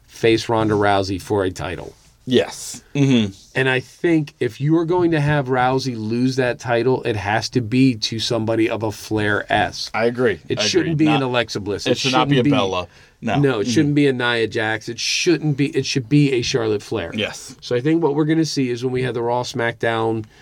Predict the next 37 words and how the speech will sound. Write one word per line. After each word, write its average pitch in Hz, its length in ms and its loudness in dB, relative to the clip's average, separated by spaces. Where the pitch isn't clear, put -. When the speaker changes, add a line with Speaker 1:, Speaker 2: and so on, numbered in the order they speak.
Speaker 1:
the 135 200 2
one 135 400 2
night 220 260 2
a 240 40 0
Speaker 2:
The - 40 -
Speaker 1:
year. 240 280 0
Speaker 2:
one 285 280 2
night 330 260 2
of 330 60 0
the 311 60 2
year 277 300 2
where 202 140 2
we're 208 140 2
on 226 140 2
SmackDown 190 500 0
go 190 120 4
against 160 320 0
each 127 80 -2
Speaker 1:
I 135 60 2
think 143 180 2
Speaker 2:
other. 147 40 -2
Speaker 1:
you're 160 120 2
gonna 151 180 2
see, 143 540 0
we 180 220 2
need 180 180 -2
to 156 80 0
separate 147 560 0
Charlotte 131 440 -2
and 120 120 -8
Becky. 120 360 -4
We're 127 160 2
gonna 135 140 2
put 120 280 -2
Charlotte 123 440 0
on 113 240 0
Raw, 107 520 0